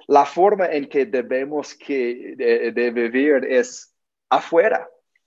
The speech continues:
afuera. No, no, no dice que debemos de, eh, evitar convivir con cristianos. Ahí es donde esforzamos, o nos esforzamos y,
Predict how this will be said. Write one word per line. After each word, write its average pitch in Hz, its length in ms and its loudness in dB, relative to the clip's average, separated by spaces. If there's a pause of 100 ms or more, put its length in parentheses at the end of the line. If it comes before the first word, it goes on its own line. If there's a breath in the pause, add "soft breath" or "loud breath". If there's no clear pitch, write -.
(800)
afuera. 139 580 2
No, 139 380 0
no, 156 500 0 (300 loud breath)
no 156 420 2
dice 143 560 0
que 120 220 -2
debemos 117 580 -4
de, 110 280 -2
eh, 98 340 -4
evitar 117 760 0 (840)
convivir 117 640 -2
con 113 220 -4
cristianos. 110 640 0
Ahí 120 320 2
es 123 140 0
donde 113 280 2
esforzamos, 117 800 0
o 110 320 0
nos 110 240 -6
esforzamos 110 800 -2
y, 98 160 -10